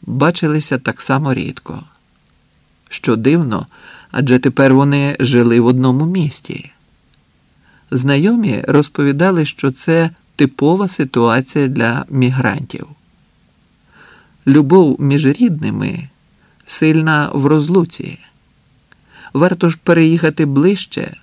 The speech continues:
у столицю, і знайомі щезають у млі. Це дало підстави Якову думати про Київ як про Аїд, уражений випарами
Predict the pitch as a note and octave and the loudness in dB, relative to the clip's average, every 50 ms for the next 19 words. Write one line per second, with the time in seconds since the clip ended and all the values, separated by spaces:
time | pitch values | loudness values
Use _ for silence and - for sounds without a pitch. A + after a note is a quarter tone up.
0 | _ _ _ - C#3+ B2+ - - - C3+ C3+ C#3 E3 F3+ F#3 - - A2+ - - | _ _ _ -4 -4 -4 -2 0 2 4 4 4 2 0 -2 -4 -6 -6 -6 -6
1 | - - _ _ _ _ _ _ _ _ _ _ _ _ - D3+ F#3+ A#3+ B3 - | -10 -18 _ _ _ _ _ _ _ _ _ _ _ _ -6 -6 -4 -4 -6 -8
2 | - - C3+ C3 C3 B2+ B2+ C3 A#2+ A#2 D3+ F#3+ G#3+ G#3+ G3 F#3+ - F#2+ F#2 - | -8 -8 -6 -4 -2 0 0 2 2 2 0 0 -2 -2 -4 -4 -4 -6 -8 -10
3 | - - - - A#2 A2 A2 A2+ A2+ A#2 B2+ B2+ B2+ C3 C3 - - _ - B2+ | -16 -10 -6 -4 -4 -4 -2 -2 -2 0 0 0 0 -2 -4 -8 -16 _ -10 -8
4 | A#2+ A#2 A#2+ A2+ - - E2+ - - _ _ _ _ _ _ _ _ _ _ _ | -6 -6 -6 -8 -8 -10 -10 -12 -16 _ _ _ _ _ _ _ _ _ _ _
5 | _ _ _ _ _ _ _ _ _ _ _ _ _ _ _ _ _ _ _ _ | _ _ _ _ _ _ _ _ _ _ _ _ _ _ _ _ _ _ _ _
6 | _ _ _ _ _ - - F3 G#3 C4+ B3 F3 - E3+ F3 F3+ F3+ - - B2+ | _ _ _ _ _ -4 -2 2 2 2 2 2 2 2 2 0 0 -2 -8 -10
7 | - - - - C#3+ C#3+ D#3 D3 A#2 A#2+ B2 C#3 E3 E3+ - D#3 C3+ C3 B2+ C#3 | -10 -12 -4 -2 0 0 2 2 0 2 0 0 -2 -2 -4 -2 -2 0 0 -2
8 | C3+ - - A#2+ A#2 C#3 C#3 C#3+ C3+ B2+ B2 - C3 B2+ - B2+ A#2+ A2+ - - | -2 -6 -8 -4 -2 0 0 0 0 -2 -2 -4 -6 -6 -4 -6 -6 -6 -6 -4
9 | - C#3 C#3+ C#3 C3 C3 A#2 A2 A#2+ B2 - - _ - B2 A2+ G#2+ - - _ | -2 -2 0 2 2 0 0 0 0 -2 -2 -4 _ -4 -4 -4 -4 -4 -8 _
10 | - A#2 A2+ A2 G#2+ G#2+ B2 C3+ B2+ D#3 - - _ _ _ _ _ _ _ _ | -4 -4 -2 -2 0 2 2 2 2 0 -4 -10 _ _ _ _ _ _ _ _
11 | _ _ _ _ - - C3+ B2+ C3+ C#3 D#3 D#3+ E3 D3 C#3+ C#3 C#3 C3+ C3 B2+ | _ _ _ _ -6 -2 0 2 4 2 2 2 0 -2 -2 -4 -4 -4 -4 -6
12 | - - C#3+ C3 A#2 B2+ B2+ B2+ - B2 B2 A2 A#2 A#2+ A2+ A2+ - | -6 -8 -4 0 2 2 2 2 0 -2 -2 -2 -4 -4 -4 -6 -8